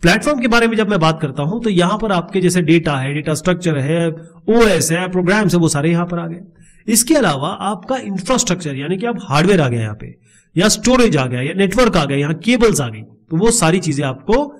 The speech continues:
यहाँ मिलती है। जैसे software as a service, platform as a service,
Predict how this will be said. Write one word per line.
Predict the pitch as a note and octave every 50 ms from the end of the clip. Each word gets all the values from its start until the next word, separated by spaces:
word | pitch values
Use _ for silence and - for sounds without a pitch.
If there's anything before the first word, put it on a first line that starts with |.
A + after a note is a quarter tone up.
| - _ _ C#3+
यहाँ | D3+ E3 F3
मिलती | D#3+ C#3 B2 C3+
है। | B2+
जैसे | C#3 C#3+ - A3 C4+ D4 - - - _ _ _ _ - -
software | G3 G3 G#3 G3+ - A#3+ A#3 A3 G#3+
as | G#3+
a | G#3+ G3 -
service, | G3+ G3+ G#3 A#3 A3 - - - - _ _ _ _ _ _ _ _ _ _ _ _ _ E3
platform | D#3+ F3+ F#3 F#3 - A3 A3+ A3 A3
as | G#3 A3
a | G#3 -
service, | G#3 G#3 G#3 A#3 A3+